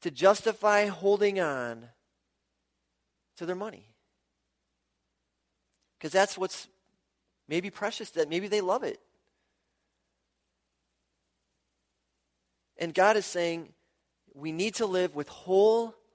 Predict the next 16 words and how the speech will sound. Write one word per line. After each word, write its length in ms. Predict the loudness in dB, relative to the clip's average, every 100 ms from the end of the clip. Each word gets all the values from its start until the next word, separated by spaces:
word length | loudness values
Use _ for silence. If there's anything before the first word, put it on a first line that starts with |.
| _
life 500 | -2 0 0 -2 -10
generosity. 920 | -8 -6 -2 -2 -2 -8 -16 -18 -20 _ _ _ _
There's 200 | 0 2
no 240 | 4 6
area 300 | 8 6 6
of 80 | 4
our 120 | 4
lives, 400 | 2 2 2 0
especially 440 | -8 -2 -2 0 0
our 80 | 0
finances, 760 | -4 -6 -6 -12 -16 -18 -20 -20 _ _ _ _
that 120 | -4
is, 100 | -2 -4 0
that 160 | 2
does 160 | 2 -6
not 440 | 2 4 6 4